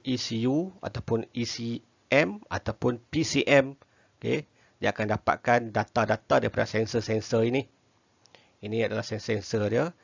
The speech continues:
Dapat data, komputer ni akan bagi signal kepada kita punya coil. Okey, terutamanya data daripada camshaft position sensor dan juga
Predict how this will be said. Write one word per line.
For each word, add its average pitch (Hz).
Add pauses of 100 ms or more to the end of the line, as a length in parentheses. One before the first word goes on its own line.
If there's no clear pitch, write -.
(160)
Dapat -
data, 147 (240)
komputer 110
ni 117
akan 113
bagi 104
signal 127
kepada 104
kita -
punya 110 (720)
coil. 101 (320)
Okey, 135 (320)
terutamanya 110
data 113
daripada 110 (640)
camshaft 117 (320)
position 113
sensor 151
dan 113
juga 110